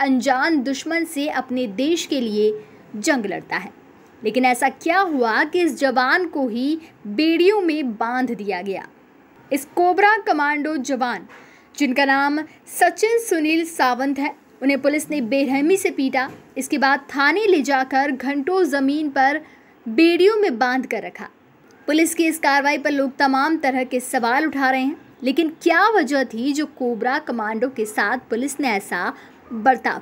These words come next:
किया? कोबरा कमांडो को बस इसलिए गिरफ्तार किया गया क्योंकि इन्होंने घर के बाहर बिना मास्क लगाए अपनी बाइक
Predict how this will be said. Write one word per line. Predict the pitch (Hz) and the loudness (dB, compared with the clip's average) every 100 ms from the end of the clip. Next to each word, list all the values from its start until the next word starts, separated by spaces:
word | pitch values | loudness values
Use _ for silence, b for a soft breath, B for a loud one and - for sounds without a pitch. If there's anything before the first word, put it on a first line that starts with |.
| - | -8
किया? | - - - - - - - - | -10 -10 -20 -20 -20 -20 -16 2
कोबरा | 370 359 440 466 | 4 4 2 2
कमांडो | 427 330 330 403 | 2 2 2 0
को | 403 403 | 0 0
बस | 392 403 403 | 2 0 0
इसलिए | - 302 349 339 440 | -4 -2 0 2 2
गिरफ्तार | 359 294 285 277 254 | 2 0 0 0 0
किया | 254 262 233 | 0 0 0
गया | 226 214 254 | -2 -2 0
क्योंकि | 320 339 294 330 | 0 -2 0 0
इन्होंने | 294 269 330 311 320 | 2 0 0 -2 -4
घर | - 294 311 | -2 -2 -2
के | 381 294 | -2 0
बाहर | 240 233 247 | 0 0 -2
बिना | 254 247 247 254 | 0 -2 -2 -2
मास्क | 226 240 302 - | 0 -2 -2 -2
लगाए | 247 220 220 277 | -2 0 0 0
अपनी | 262 - 311 | -2 -4 -4
बाइक | 262 233 247 339 415 | 0 2 2 0 -4